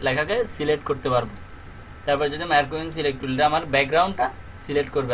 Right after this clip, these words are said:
আমার পিছনের অংশটা যদি আমি select করে color দিতে চাই, color হয়ে গেছে, Color হয়ে গেছে। আমি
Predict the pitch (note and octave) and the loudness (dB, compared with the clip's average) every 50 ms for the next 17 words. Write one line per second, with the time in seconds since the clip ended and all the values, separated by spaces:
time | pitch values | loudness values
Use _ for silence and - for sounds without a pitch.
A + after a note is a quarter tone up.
0 | A#2 B2 C#3 D3+ D3+ - C#3+ C3 D3 D3+ D#3+ D#3+ D#3 D3+ - E3 D#3+ D#3+ E3 E3 | 2 2 2 0 0 -2 -4 -4 -4 -2 -2 -2 -4 -2 -2 -2 -2 -2 -2 -4
1 | E3 D#3+ E3 F3 E3+ D#3+ - - - C#3+ C#3+ C3+ C#3 C3+ - B2 A#2 - C#3+ C#3 | -4 -4 -4 -6 -8 -6 -6 -6 -4 -4 -4 -4 -4 -4 -4 -6 0 2 4 6
2 | C#3 C#3+ D3 D#3 D3+ D#3+ D#3 G3 A3+ - - - - - - - - - - C#3 | 6 4 2 -2 -6 -2 -2 -2 -2 -2 -6 -12 -14 -14 -14 -14 -2 2 4 6
3 | C#3 C#3+ D3 D3+ C#3 C#3 C3+ C3+ C3 - A#2 G#2+ - - - - - - - - | 6 6 6 4 4 4 4 2 -2 -4 -8 -10 -10 -14 -16 -16 -16 -16 -16 -16
4 | - - - - - C#3 C#3 D3 D#3 E3 E3+ E3+ E3+ E3+ - G3 E3+ C#3 C3 - | -16 -16 -14 -8 -4 0 2 2 4 4 2 0 0 -2 -4 -4 -4 -4 -4 -8
5 | - - - - - - - - - - - - - - - - - - - - | -14 -14 -14 -14 -14 -14 -14 -14 -14 -14 -14 -14 -16 -16 -16 -16 -16 -10 -8 -8
6 | - - - - - - - - - - - - - A#2+ - - D#3+ | -8 -8 -12 -14 -14 -14 -12 -14 -12 -14 -14 -10 -10 -8 -8 -6 -6